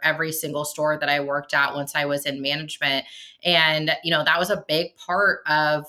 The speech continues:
those companies because, you know, it's building the morale. It is building also the client experience, the customer experience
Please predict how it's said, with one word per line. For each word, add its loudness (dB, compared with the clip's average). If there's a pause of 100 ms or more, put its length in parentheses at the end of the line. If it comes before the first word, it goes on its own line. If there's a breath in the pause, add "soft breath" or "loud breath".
those -2
companies -4
because, -2
you -6
know, 0 (240 loud breath)
it's -4
building 2
the 2
morale. 2
It 0
is -2
building 0
also -2
the -2
client -2
experience, -2
the -4
customer -2
experience -2